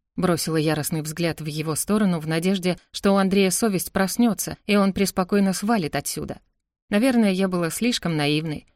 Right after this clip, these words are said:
Конечно, в розовых пони и единорогов не верила, но в доброту и вечные ценности непременно.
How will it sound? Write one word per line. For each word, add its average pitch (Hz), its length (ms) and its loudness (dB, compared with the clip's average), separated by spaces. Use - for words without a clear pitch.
Конечно, 254 460 4
в 180 60 0
розовых 208 420 2
пони 254 340 4
и 190 80 0
единорогов 185 720 0
не 202 120 4
верила, 196 460 0
но 170 180 0
в 151 80 -8
доброту 156 480 0
и 202 60 2
вечные 160 400 -2
ценности - 580 -2
непременно. 165 680 -4